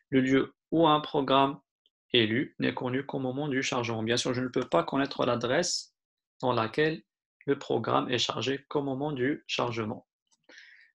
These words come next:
D'où on a, on aura besoin de matériel, c'est-à-dire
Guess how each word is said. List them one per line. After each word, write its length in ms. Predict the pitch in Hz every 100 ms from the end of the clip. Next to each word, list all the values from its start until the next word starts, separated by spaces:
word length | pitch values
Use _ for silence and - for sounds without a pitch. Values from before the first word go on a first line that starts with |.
| -
D'où 400 | 123 202 - -
on 220 | 143 147
a, 280 | 147 143 -
on 220 | - 147 139
aura 180 | 135
besoin 400 | 131 131 123 151
de 220 | 165 131 139
matériel, 640 | 135 131 127 117 110 107
c'est-à-dire 640 | - 123 120 113 117 117